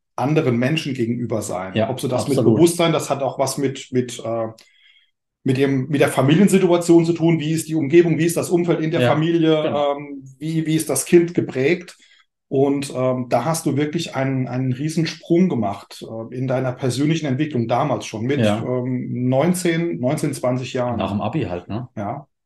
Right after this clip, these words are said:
Speaker 2: Wie alt ist man da nach dem Abi? Keine Ahnung, weiß ich
Speaker 1: Ja,
Speaker 2: nicht.
Speaker 1: neunzehn,
Speaker 2: Ja,
Speaker 1: zwanzig.
Speaker 2: neunzehn, zwanzig, einundzwanzig so, ja.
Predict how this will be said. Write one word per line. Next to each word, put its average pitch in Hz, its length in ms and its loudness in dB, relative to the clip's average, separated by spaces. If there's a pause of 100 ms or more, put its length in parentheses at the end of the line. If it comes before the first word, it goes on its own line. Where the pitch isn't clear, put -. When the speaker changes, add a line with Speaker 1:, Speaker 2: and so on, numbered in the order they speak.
(200)
Speaker 2:
Wie 101 60 -10
alt 101 100 -4
ist 107 100 -8
man 123 100 -2
da 95 220 -6
nach 98 120 -6
dem 95 100 -8
Abi? 98 220 -8
Keine 92 220 -10
Ahnung, 101 180 -8
weiß 95 120 -8
ich 117 60 -8
Speaker 1:
Ja, 120 100 0
Speaker 2:
nicht. 120 100 0
Speaker 1:
neunzehn, 131 380 4
Speaker 2:
Ja, 127 40 0
Speaker 1:
zwanzig. 120 140 0
Speaker 2:
neunzehn, 123 400 2
zwanzig, 123 360 -2
einundzwanzig 110 500 -6
so, 98 180 -6
ja. 110 260 -6